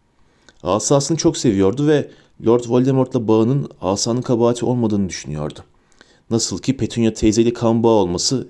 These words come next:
Harry'nin kabahati değilse. Yine de Bay Ollivander'ın bunu odadakileri söyleyip söylemeyeceğini bilmiyordu.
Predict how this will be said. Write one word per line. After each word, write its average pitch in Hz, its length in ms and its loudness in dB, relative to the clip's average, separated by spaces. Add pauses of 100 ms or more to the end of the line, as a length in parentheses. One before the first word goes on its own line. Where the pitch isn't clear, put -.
(100)
Harry'nin 101 280 -2
kabahati 98 480 -2
değilse. - 380 -4 (960)
Yine 170 200 2
de 185 140 2
Bay 185 120 6
Ollivander'ın 185 540 4
bunu 175 100 4
odadakileri 175 440 4
söyleyip 170 420 2
söylemeyeceğini 165 800 4 (180)
bilmiyordu. 123 540 2